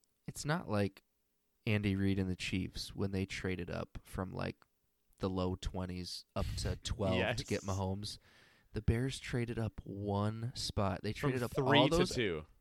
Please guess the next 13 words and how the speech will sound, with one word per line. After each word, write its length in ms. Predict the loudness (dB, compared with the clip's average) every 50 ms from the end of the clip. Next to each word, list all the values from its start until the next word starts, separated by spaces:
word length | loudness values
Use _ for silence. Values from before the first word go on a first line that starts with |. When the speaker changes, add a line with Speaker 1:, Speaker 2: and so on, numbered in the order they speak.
| -6
Speaker 1:
they 100 | -4 -4 -2
traded 280 | 0 0 2 2 2 2 2
all 180 | 2 4 4 4
those 180 | 2 0 0 0
assets 500 | 0 2 2 2 2 0 -2 -2 -4 -6
to 120 | -6 -6 -4
go 200 | -2 0 0 0
up 180 | 0 0 -4 -6 -10 _ _ -20
one 560 | -14 -6 -4 -2 0 0 0 0 -2 -4 -6 -6 _ _ _ _ _ _ _ _ -14
spot 640 | -10 -10 -4 0 2 2 2 2 0 -2 -6 -10 -14 -18 _ _
to 140 | -6 -6 -6
get 240 | -4 -4 -4 -4 -4
Trubisky. 680 | -6 -10 -10 -10 -10 -12 -14 -16 -16 -16 -16 -16 -16 -18